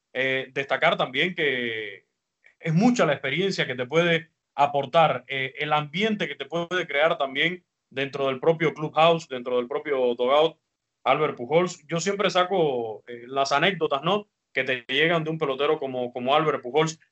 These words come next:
Hace muy poco, eh, ya en esta temporada, eh, lo vi cuando se encontró, por ejemplo, con José Abreu, el cubano,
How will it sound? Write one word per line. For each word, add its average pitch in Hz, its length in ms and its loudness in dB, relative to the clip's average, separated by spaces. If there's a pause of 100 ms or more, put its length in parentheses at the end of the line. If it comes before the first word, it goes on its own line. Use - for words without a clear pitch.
Hace 180 220 4
muy 208 180 0
poco, 202 500 0
eh, 120 220 -8
ya 139 100 2
en 156 80 -2
esta 165 240 0
temporada, 151 800 2 (200)
eh, 120 140 -4
lo 123 160 -4
vi 185 220 -2
cuando 147 260 0
se 135 120 -10
encontró, 127 340 -6
por 160 100 -2
ejemplo, 151 320 -4
con 127 200 -12
José 143 260 -4
Abreu, 147 340 2
el 123 80 -6
cubano, 165 460 0